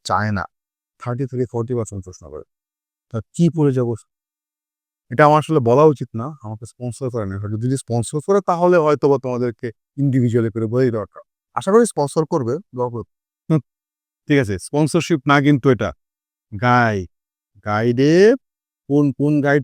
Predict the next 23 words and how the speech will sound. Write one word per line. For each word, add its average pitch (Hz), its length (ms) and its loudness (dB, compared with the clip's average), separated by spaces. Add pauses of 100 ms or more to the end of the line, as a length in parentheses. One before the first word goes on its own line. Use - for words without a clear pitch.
পড়ে 151 180 2
যাব? 143 200 2 (1160)
দেখো 135 300 -4
এখন 151 180 -6 (680)
নাম 135 240 0 (100)
নামান 143 280 0 (240)
দিতে 147 200 -4 (100)
সাধারণত 139 420 -4 (120)
আমি 135 120 0 (140)
কমফোর্ট 123 340 -6
ফিল 127 220 0
করতেছি 143 260 -4
না, 123 140 -4
তবু 185 180 4 (120)
বলি, 180 160 4 (100)
সব 123 220 -6 (120)
দেশে 113 220 -6
এখন 117 220 -8
সব 107 100 -6 (180)
যেগুলো 110 240 0 (220)
চলতেছে, 127 400 2 (880)
আহ, 113 320 6 (220)
অনুপম 143 360 6